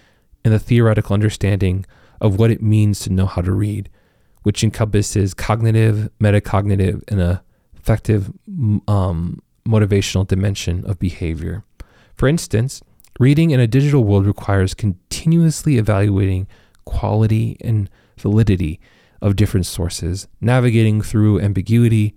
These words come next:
distinguishing between facts and opinions, and constructing knowledge. This increasingly requires individuals to acquire effective strategies, to think about, monitor, and adjust their activity to reach a particular goal,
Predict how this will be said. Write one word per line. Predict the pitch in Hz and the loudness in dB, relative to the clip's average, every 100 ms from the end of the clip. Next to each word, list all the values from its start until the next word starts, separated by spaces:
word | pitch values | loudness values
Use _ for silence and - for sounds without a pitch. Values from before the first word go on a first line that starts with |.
| - | -6
distinguishing | 107 - 98 92 - 90 | -6 -4 -4 -4 -2 -4
between | 95 - 87 | -4 -4 -8
facts | - 117 95 - - | -6 -4 -6 -6 -8
and | 92 | -6
opinions, | - 127 113 110 104 - - - - | 0 2 2 2 -2 -8 -20 -20 -4
and | 110 | -4
constructing | 110 101 - 98 - 95 95 90 _ - | -2 -4 -2 -4 -2 -4 -4 -8 _ -10
knowledge. | 92 95 - - 80 - - _ _ _ _ _ _ - | -4 -4 -4 -8 -10 -12 -20 _ _ _ _ _ _ -2
This | 107 - | -2 0
increasingly | 104 - 120 110 110 107 107 | -6 -2 -2 0 0 2 2
requires | 104 - 107 101 101 | 0 -2 0 0 0
individuals | 104 101 104 101 98 98 - | 0 2 0 0 0 -2 -6
to | - 101 98 - | -2 0 0 -4
acquire | - - 107 104 101 98 - _ _ _ | -8 -4 0 2 2 0 -4 _ _ _
effective | - - 113 - 101 | -10 -2 -2 0 -4
strategies, | - 101 101 95 95 95 101 - _ _ _ _ _ | -2 -2 0 -2 -4 -8 -10 -14 _ _ _ _ _
to | 113 | -2
think | - 147 131 | 0 0 0
about, | 117 113 104 - _ _ | 0 0 0 -6 _ _
monitor, | 104 110 107 101 107 | 0 2 2 0 0
and | 98 104 | 2 2
adjust | 95 104 101 - | 2 2 0 -2
their | - 90 | -2 -2
activity | - - 110 107 101 | -2 -4 -2 0 0
to | - 98 | 0 0
reach | 104 95 | 2 0
a | |
particular | - 98 104 - 95 92 | -2 -4 -4 -2 -2 -2
goal, | 95 87 87 90 | -2 -2 0 -2